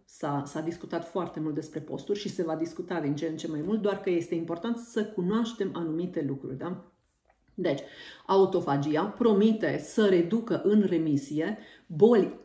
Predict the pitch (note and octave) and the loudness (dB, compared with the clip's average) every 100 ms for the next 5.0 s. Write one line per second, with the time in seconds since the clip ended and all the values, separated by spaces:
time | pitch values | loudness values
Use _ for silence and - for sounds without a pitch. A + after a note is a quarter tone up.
0 | _ - A3+ C#4 D4+ D4 B3+ F3 C#3+ C#3+ | _ 4 8 10 8 2 4 4 4 2
1 | F3+ G#3 - - A#3+ C4+ G#3 F#3 G#3 G#3+ | -2 -4 -6 -2 0 2 2 2 2 -2
2 | - G#3 A#3 G3 D#3+ - F#3+ F#3+ D3+ C#3+ | -2 0 2 2 -2 -4 -6 -4 -4 -6
3 | - F#3 E3 - F3 D#3 D#3+ D#3+ - C#3 | -4 -4 -4 -4 -4 -4 -4 -8 -8 -12
4 | - - - _ _ _ D3 D#3+ E3 | -12 -20 -20 _ _ _ -6 -4 -4